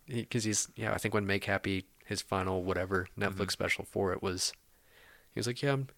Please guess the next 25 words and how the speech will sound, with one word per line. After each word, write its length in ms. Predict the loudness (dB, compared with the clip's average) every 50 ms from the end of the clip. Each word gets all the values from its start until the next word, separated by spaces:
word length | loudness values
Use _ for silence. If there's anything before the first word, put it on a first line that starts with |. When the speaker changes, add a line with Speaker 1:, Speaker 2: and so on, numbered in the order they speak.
| -12 _
Speaker 1:
twenty-five. 640 | 0 2 4 4 4 4 4 4 6 4 2 2 0
See 160 | 0 0 2
you 100 | 2 2
guys." 200 | 4 2 2 2
And 60 | 0 -2
I'm 60 | -2
like, 300 | -2 -2 -4 -6 -10 -16 -20 _ -20 -20 -20 _ _ -20 -20 _ _ _ -20
Speaker 2:
Yeah. 460 | -16 -12 -10 -10 -8 -8 -6 -4 0 2
Speaker 1:
"Wow. 560 | 4 4 6 6 6 6 6 4 -2 -6 -8 -12 -16 -20 -20 _ -20 -20 _ _ _ _ -6
Wow, 540 | -2 0 2 2 2 4 2 2 2 2 2
Speaker 2:
He 60 | 2 0
Speaker 1:
I" 20 |
Speaker 2:
accomplished 440 | 0 0 -2 -2 0 0 -2 0 0
all 140 | 0 0 0
that 180 | 0 -2 -4 -4
before 260 | -8 -8 -8 -6 -6
twenty-five. 640 | -4 -4 -4 -2 -2 0 0 0 -2 -4 -6 -10 -20 -20 _ _ -20 -20 -20 -20 -16 -12 -10
Speaker 1:
Yeah, 80 | -8 -6
I'm 60 | -6
not 140 | -4 -4 -4
on 100 | -4 -4
that 160 | -4 -4 -4
boat. 200 | -4 -4 -2 0 0
Speaker 2:
<laughs> 880 | 2 4 4 4 4 2 0 -2 0 0 0 -2 0 -8 -10 -10 -8
Speaker 1:
So, 300 | -6 -2 0 0 0 -2